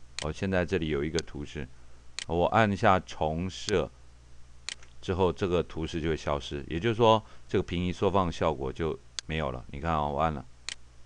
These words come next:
啊，没有了。那这个时候不，它就失去这个效果。可是如果，嗯，你，你做了五六十张，然后前面其中有几张不要，然后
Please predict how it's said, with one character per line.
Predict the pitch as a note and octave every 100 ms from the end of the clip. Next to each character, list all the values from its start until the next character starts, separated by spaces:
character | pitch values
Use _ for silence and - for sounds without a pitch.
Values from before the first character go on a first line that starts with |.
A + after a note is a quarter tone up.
| - - -
啊， | D#2
没 | C#2+ D2
有 | C2+
了。 | C2 - - - - -
那 | A#2+
这 | A#2 B2
个 | A2
时 | A2
候 | F#2+
不， | - F#2 -
它 | F#2
就 | F2 E2+
失 | C2+ - F2+
去 | E2 E2
这 |
个 | D#2
效 | C#2+ C2+
果。 | - - - -
可 | B2+
是 | F3+ E3+ D3+ C3
如 | B2+
果， | D3 A#2+ G#2 - - -
嗯， | F#2+ F2+ E2
你， | F2+ F#2+
你 | - F2+
做 | E2+ C#3+ A2+
了 | G2 F2+
五 | F2
六 | A#2+ G#2+
十 | E2+ F2+
张， | G2 F2 F2+
然 | E2+ F2
后 | F#2+ F#2
前 | D#2+ F2+
面 | F2+ F#2+ D#2+
其 | F2+
中 | E2+ F2+
有 | E2+
几 | D#2+
张 | D2 F2 E2
不 | - D#2+
要， | D#2+ D2
然 | D#2
后 | F2